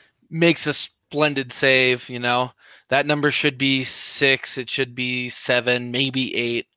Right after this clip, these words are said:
But, uh, you know, it's a tale of, like, making me eat my words. I remember after the very first game against Tacoma, I said, "How many offsides is, uh, Damus gonna have?" You know, he's, he's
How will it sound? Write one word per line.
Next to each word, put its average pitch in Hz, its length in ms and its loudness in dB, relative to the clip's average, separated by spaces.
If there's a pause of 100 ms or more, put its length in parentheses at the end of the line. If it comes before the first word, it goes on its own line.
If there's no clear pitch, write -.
(440)
But, 135 220 6
uh, 127 380 4 (560)
you 143 100 -8
know, 147 160 2
it's - 160 0
a 160 60 -2
tale 202 400 2
of, 196 100 -2
like, 202 320 2
making 151 560 -2
me 180 80 -2
eat 170 240 -4
my 165 140 0
words. 156 260 0
I 135 60 4
remember 135 540 0
after 131 300 2
the 127 120 -4
very 131 240 2
first 135 320 -4
game 131 160 2
against 127 300 -6
Tacoma, 135 440 -2
I 120 200 0
said, 120 360 -4 (720)
"How 151 220 4
many 151 200 4
offsides 131 440 4
is, 127 160 -10 (200)
uh, 127 220 4
Damus 131 480 0
gonna 123 160 -2
have?" 139 640 2 (420)
You 127 120 -4
know, 117 280 2
he's, 131 560 -4
he's 139 420 0